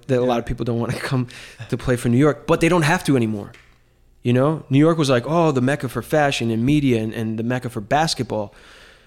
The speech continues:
Speaker 2: Yeah.
Speaker 1: But you
Speaker 2: I
Speaker 1: could, you could be
Speaker 2: disagree,
Speaker 1: anywhere.
Speaker 2: though. I, I think there's a,
Speaker 1: That's fair.
Speaker 2: there's a huge advantage. I, I'm a city guy. Like, I love the
Speaker 1: Yeah, yeah,
Speaker 2: city.
Speaker 1: yeah.
Speaker 2: I think there's a huge advantage when you are in a place where your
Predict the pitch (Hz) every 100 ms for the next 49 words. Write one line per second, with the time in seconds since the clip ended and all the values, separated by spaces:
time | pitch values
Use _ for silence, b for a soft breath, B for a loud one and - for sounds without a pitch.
0 | B _ _ 110 101 110 139 139 - 123
1 | 135 165 156 190 156 127 127 196 131 120
2 | 120 135 - 143 139 160 151 135 131 -
3 | 220 - 127 185 131 127 - 120 - 120
4 | 123 117 - - 117 113 113 110 110 107
5 | - - _ - 131 151 151 135 - 123
6 | 123 127 131 127 110 98 101 98 101 104
7 | 117 202 220 147 107 B B - 120 147
8 | 139 - 120 - 143 139 127 123 117 117
9 | 113 110 - 110 113 110 113 117 107 110
10 | 110 107 - 117 104 - 113 110 110 113
11 | 107 104 104 101 98